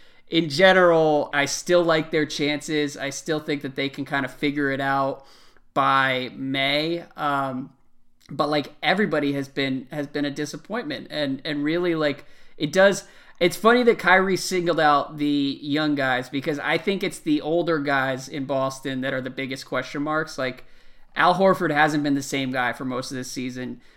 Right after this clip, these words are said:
Gordon Hayward really isn't the same guy. And if those guys aren't gonna be close to what, where we thought they would be,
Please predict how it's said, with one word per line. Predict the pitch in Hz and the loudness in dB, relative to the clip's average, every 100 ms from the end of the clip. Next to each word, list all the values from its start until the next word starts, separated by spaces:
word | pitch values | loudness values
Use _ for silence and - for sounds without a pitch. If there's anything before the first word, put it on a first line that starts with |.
| - - | -12 0
Gordon | 170 165 | 2 2
Hayward | 151 160 151 139 | 0 0 2 -2
really | 123 131 170 185 165 139 | -2 2 6 6 4 2
isn't | 135 127 | -2 -6
the | 131 | -8
same | - 131 131 127 | -6 -6 -4 -2
guy. | 131 127 131 127 - | 0 0 0 -4 -6
And | 143 139 | -4 -4
if | 165 | 0
those | 185 277 240 | 4 4 4
guys | 254 226 190 | 4 6 4
aren't | - 165 180 170 | 0 0 2 2
gonna | 170 147 | -2 -2
be | 139 165 156 143 139 | -2 0 0 0 -4
close | - - 170 180 170 - | -12 -2 2 4 2 -6
to | - 156 | -6 -2
what, | 143 156 143 - | 0 -2 -4 -8
where | 147 160 170 | -2 4 4
we | 151 | 4
thought | 143 - 143 151 | 0 0 0 2
they | 180 | 2
would | 180 185 170 | 2 0 -2
be, | 202 208 214 | -4 -4 -8